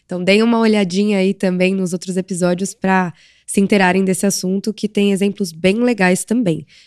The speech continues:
Aproveito já pra te lembrar de ativar o sininho também no YouTube,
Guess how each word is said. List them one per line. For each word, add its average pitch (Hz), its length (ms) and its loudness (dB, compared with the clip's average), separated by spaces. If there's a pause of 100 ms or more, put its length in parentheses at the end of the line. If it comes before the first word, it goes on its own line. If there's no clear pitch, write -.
(120)
Aproveito 247 560 0
já 202 180 2
pra 226 160 -2
te - 160 -2
lembrar 247 400 2
de 226 100 2
ativar 196 300 0
o 196 40 0
sininho 202 580 0
também 185 440 0
no 190 120 0
YouTube, 202 640 4